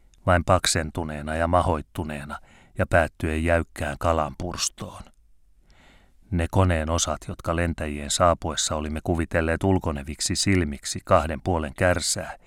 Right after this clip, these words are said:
olivat nyt liikkumattomia rataspyöriä, jotka torkottivat kumpikin kolmea vähän väännettyä peltilehteä ilmoihin. Yleensä olivat kojeet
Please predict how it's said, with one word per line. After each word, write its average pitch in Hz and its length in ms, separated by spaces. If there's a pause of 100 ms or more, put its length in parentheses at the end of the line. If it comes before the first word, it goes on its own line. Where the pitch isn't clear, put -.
(320)
olivat 85 340
nyt 90 160
liikkumattomia 78 920
rataspyöriä, 73 920 (440)
jotka 90 220
torkottivat 90 720
kumpikin 85 580
kolmea 78 640
vähän 82 280
väännettyä 85 640
peltilehteä 78 880
ilmoihin. 78 760 (1300)
Yleensä 85 480
olivat 71 340
kojeet 82 420